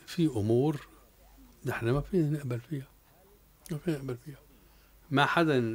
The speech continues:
نحن، أنا ماني مدعو أحكم على حدا، ولاني مدعو إنه حقر بحدا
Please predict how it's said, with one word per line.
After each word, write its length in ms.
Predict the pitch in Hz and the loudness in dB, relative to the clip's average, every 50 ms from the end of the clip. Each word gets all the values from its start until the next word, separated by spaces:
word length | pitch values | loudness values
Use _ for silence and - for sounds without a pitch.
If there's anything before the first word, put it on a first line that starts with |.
| 117 120 117 123 123 123 | -4 -6 -6 -6 -4 -2
نحن، 260 | 127 127 - 120 123 | -2 -2 -2 -2 -2
أنا 240 | 127 135 127 127 117 | 0 2 2 4 4
ماني 280 | 127 151 151 139 135 | 4 4 4 4 4
مدعو 320 | 131 131 135 127 127 110 - | 4 2 2 2 0 -2 -2
أحكم 320 | - - - - 117 113 | -4 -6 -8 -8 -8 -6
على 200 | 110 110 110 107 | -4 -4 -4 -6
حدا، 420 | - - - 135 135 139 151 160 - - - - - - - - - - - | -6 -10 -10 -8 -6 -4 -4 -4 -6 -10 -18 -20 -20 -18 -20 -20 -10 -2 4
ولاني 440 | 139 127 135 151 151 143 139 131 | 6 8 8 8 8 8 8 8
مدعو 680 | 127 135 139 135 127 117 120 127 123 120 120 117 123 127 - | 8 6 6 4 4 4 4 4 6 6 4 4 2 2 2
إنه 460 | 123 120 120 117 117 113 113 110 107 | 4 4 4 4 2 2 2 0 0
حقر 680 | - - - 175 - - - - - - 127 117 107 | 0 4 4 4 4 2 -4 -8 -2 0 2 2 2
بحدا 640 | 104 107 98 - - 120 117 117 135 156 180 180 | 0 -4 -6 -4 -2 -2 0 2 2 2 2 0